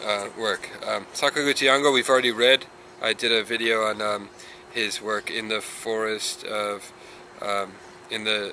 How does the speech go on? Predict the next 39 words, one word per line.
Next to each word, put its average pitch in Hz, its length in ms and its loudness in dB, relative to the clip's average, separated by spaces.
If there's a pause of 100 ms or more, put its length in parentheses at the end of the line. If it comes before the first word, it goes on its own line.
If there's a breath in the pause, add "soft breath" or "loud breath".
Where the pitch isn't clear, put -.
what 101 140 -10
is 92 160 -6
it? 95 120 -14
In 107 140 -8
the 107 60 -4
Forest 110 420 0
Under 110 160 0
Cherry 104 320 2
Trees. 117 460 2
We've 98 160 -6
read 104 140 -2
that, 110 240 2 (360 loud breath)
and 107 100 -2
I 110 120 8
introduced 110 640 0
him 113 260 0 (180)
in 110 240 0
that 107 300 6
video, 117 360 4
so 101 200 -4
no 104 160 2
need 104 160 -4
to, 101 300 -4 (760 loud breath)
uh, 104 220 2
rehash 113 420 6
all 113 140 2
of 107 80 0
that. 131 280 8
Sakaguchi 127 600 4
Ango, 135 200 6
born 127 180 6
in 123 80 4
nineteen 120 300 4
oh 110 40 -2
six, - 540 2
died 117 240 2
in 113 80 -2
nineteen 113 300 0
fifty-five. 120 760 6